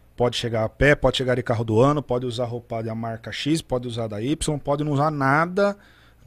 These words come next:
nada com nada, todo mundo é muito bem-vindo. Pode ser, pode ser branco, negro, japonês, é, índio, não importa. A gente não faz distinção desse tipo de coisa.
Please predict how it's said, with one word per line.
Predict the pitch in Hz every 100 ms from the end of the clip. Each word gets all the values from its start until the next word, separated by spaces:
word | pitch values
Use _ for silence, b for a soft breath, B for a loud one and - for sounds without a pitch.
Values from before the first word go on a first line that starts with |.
| -
nada | 147 185
com | 180
nada, | 175 156 185 - _ _ -
todo | 175 175 170
mundo | 151 160 165
é |
muito | 156 156
bem-vindo. | 156 143 104 95 90 -
Pode | - 120
ser, | - - 110 - B B B
pode | 101
ser | - 110 101 95 87 - b b
branco, | 98 131 151 156 135
negro, | 117 135 147 143 139
japonês, | 117 117 104 104 135 156 156 147 -
é, | 117 117 113 110 107 104 -
índio, | 117 139 156 139 165
não | 135 151 196
importa. | 240 - - 127 110 95 - - 87 82 _ _ -
A | 101
gente | 98 104 113
não | 135
faz | - 117
distinção | 104 - 104 101 - 85 - -
desse | 95
tipo | - -
de | -
coisa. | - 85 -